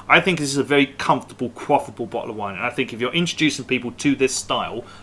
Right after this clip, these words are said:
like yourself, I think this is very much one to go for. It's Spanish,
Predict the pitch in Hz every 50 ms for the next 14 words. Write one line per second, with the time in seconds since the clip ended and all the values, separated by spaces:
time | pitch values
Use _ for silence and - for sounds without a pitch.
0 | - 123 139 139 131 - 143 - - 139 101 82 92 - - - - - - -
1 | - - - - 147 147 143 - 135 117 117 113 - 123 120 - 101 101 98 -
2 | 151 143 135 131 135 131 123 104 - - - 123 110 101 - - - 101 95 95
3 | - - - 107 - - - - - - - - - 120 113 - - - - -
4 | - 165 165 165 165 170 - - - - - -